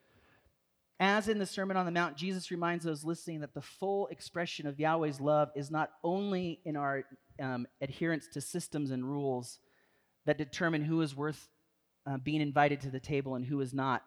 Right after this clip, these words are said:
Instead, a fuller expression of God's love is seen through our mercy and our grace, our invitation for all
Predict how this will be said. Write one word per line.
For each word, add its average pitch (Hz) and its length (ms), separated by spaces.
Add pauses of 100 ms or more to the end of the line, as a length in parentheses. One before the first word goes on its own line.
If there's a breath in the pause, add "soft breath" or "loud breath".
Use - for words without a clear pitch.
(720)
Instead, 175 400
a 151 140
fuller 190 480
expression 147 560
of 131 100
God's 135 320
love 131 440
is 139 140
seen 160 320
through 143 220
our 131 160
mercy 139 560
and 131 260
our 127 160
grace, 123 600 (100)
our 135 120
invitation 151 760
for - 180
all 135 500